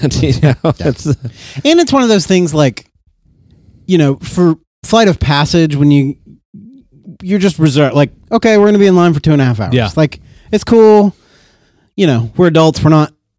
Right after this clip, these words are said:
Speaker 2: eight-year-olds trying to do that.
Speaker 1: Yeah.
Speaker 2: So I,
Speaker 3: Mm.
Speaker 2: I think,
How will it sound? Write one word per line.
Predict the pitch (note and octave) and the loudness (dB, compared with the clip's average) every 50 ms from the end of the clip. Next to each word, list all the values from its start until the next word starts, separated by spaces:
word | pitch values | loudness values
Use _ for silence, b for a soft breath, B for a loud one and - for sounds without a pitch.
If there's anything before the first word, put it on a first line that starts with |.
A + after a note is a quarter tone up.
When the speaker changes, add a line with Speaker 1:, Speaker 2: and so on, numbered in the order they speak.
| _ _ _ _ _ - - | _ _ _ _ _ -2 0
Speaker 2:
eight-year-olds | D#3 D#3+ C#3+ E3 D3 C#3 C3+ C3+ C3 C3+ C3 C3 B2+ A#2+ A2+ - | 0 2 2 2 2 2 4 2 2 2 2 0 -2 -6 -14 -12
trying | - - C#3+ C#3 C3+ C3+ | -6 -2 0 2 4 4
to | B2+ A#2+ | 2 2
do | B2 B2+ B2 | 2 2 2
that. | A#2+ B2 A#2+ A#2 A2+ A2+ _ _ _ _ _ - | 2 2 2 0 -2 -4 _ _ _ _ _ -8
Speaker 1:
Yeah. | - A2 G2 F2+ | -6 -6 -4 -4
Speaker 2:
So | F2+ G2 C#3 B2+ B2+ C3+ C#3 - | -4 -2 0 0 0 -2 -2 -6
I, | - - - | -10 -12 -8
Speaker 3:
Mm. | C3+ C3 D3 D#3 | -6 -4 0 0
Speaker 2:
I | A3 D4 | 0 0
think, | C#4 - C#4+ B3+ G3+ - - - | 0 0 -2 -2 -4 -8 -18 -20